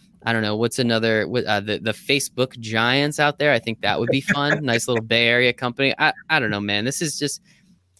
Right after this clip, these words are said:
Speaker 1: I thought I'd be more angry, but at this point, it's just kind of expected, and I'm just depressed, I think.
Speaker 2: I mean, I think we're quibbling over kind of small things at this point. And so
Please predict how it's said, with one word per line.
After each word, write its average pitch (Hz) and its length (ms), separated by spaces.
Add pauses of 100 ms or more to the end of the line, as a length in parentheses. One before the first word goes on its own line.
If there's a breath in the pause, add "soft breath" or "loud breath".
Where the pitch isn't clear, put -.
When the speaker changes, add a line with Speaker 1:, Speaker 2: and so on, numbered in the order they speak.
(200)
Speaker 1:
I 139 60
thought 208 220
I'd 185 80
be 160 100
more 143 180
angry, 143 320
but 120 140
at 120 80
this 147 140
point, 147 240
it's - 100
just - 160
kind 127 200
of 110 60
expected, - 500
and 101 160
I'm 98 100
just - 240 (180)
depressed, 123 540
I 92 60
think. 85 260 (800 loud breath)
Speaker 2:
I 196 120
mean, 170 160
I 151 80
think 151 380
we're 139 180
quibbling 156 480
over 113 480
kind 123 180
of 110 60
small 113 240
things 113 260
at 107 100
this 98 160
point. - 360
And 123 120
so 123 380